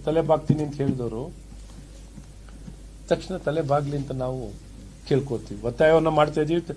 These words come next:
ಯಾಕೆಂದ್ರೆ ನ್ಯಾಯ ಸಿಗ್ಬೇಕು, ನ್ಯಾಯ ಸಿಗ್ಬೇಕು ಅಂದ್ರೆ ಇವ್ರು ಯಾವುದೇ ಅಧಿಕಾರ ದುರ್ಬಳಕೆ ಆಗದೆ, ಹಸ್ತಕ್ಷೇಪ ಆಗದಿದ್ದಂಗೆ ತನಿಖೆ ಆಗ್ಬೇಕಾಗುತ್ತೆ. ಈ ತನಿಖೆ ಆದಾಗ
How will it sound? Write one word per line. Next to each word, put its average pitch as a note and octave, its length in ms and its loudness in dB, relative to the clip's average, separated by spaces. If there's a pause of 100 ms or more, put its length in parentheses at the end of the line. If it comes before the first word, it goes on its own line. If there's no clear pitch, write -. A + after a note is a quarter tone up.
(260)
ಯಾಕೆಂದ್ರೆ D#3+ 320 2
ನ್ಯಾಯ D#3 380 6
ಸಿಗ್ಬೇಕು, C#3 640 0 (1000)
ನ್ಯಾಯ D3 280 6
ಸಿಗ್ಬೇಕು C#3 500 0
ಅಂದ್ರೆ C#3+ 240 -2 (720)
ಇವ್ರು C3+ 140 2
ಯಾವುದೇ C#3+ 220 8
ಅಧಿಕಾರ D3 400 2
ದುರ್ಬಳಕೆ C3+ 500 0
ಆಗದೆ, B2+ 220 -2
ಹಸ್ತಕ್ಷೇಪ C#3+ 580 -2
ಆಗದಿದ್ದಂಗೆ B2 500 -2
ತನಿಖೆ C3+ 360 -2
ಆಗ್ಬೇಕಾಗುತ್ತೆ. A#2 720 -4
ಈ C#3+ 40 -8
ತನಿಖೆ C#3+ 420 -2
ಆದಾಗ C3 360 0